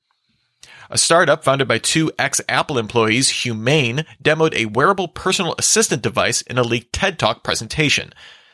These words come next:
The demo claims the device doesn't need to pair to a smartphone and clips onto clothing using a projected display to show information.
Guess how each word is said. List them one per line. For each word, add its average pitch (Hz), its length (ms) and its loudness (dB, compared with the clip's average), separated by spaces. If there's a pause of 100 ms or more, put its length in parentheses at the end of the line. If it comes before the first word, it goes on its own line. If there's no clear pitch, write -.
The - 80 -20
demo 120 260 2
claims 120 320 -2
the 208 80 0
device 120 400 0
doesn't 123 340 -2
need 135 120 -4
to 143 60 -4
pair 101 220 0
to 127 80 -4
a 190 40 0
smartphone 120 560 0 (120)
and 123 120 -6
clips - 280 -2
onto 104 240 -4
clothing 180 480 0 (240)
using 160 220 2
a 156 40 -2
projected 170 440 0
display 120 440 0
to 151 80 -4
show 117 220 2
information. 120 640 -2